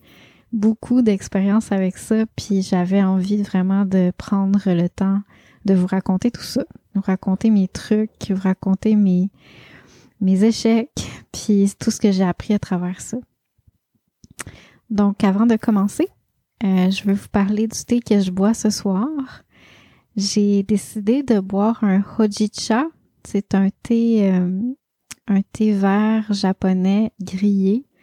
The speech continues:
parce que c'est la soirée, il commence à être tard. Euh,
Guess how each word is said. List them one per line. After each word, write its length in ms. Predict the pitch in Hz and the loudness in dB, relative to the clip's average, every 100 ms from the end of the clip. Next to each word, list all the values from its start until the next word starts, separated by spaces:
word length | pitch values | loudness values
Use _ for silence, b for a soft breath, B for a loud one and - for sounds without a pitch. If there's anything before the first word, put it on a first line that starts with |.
| b b | b b
parce 240 | - 190 - | -4 -4 0
que 120 | 220 | -2
c'est 180 | 233 190 | 0 0
la 140 | 180 | 0
soirée, 640 | 190 - 196 - 233 262 262 | -2 -2 -2 0 -2 -2 -4
il 100 | 214 | -6
commence 400 | - 185 202 - | -2 0 0 0
à 60 | 190 | -2
être 160 | - | -2
tard. 540 | - 208 220 220 - - B B B B B 202 | 0 2 2 2 -2 -14 B B B B B 0
Euh, 420 | 190 190 190 | 2 4 2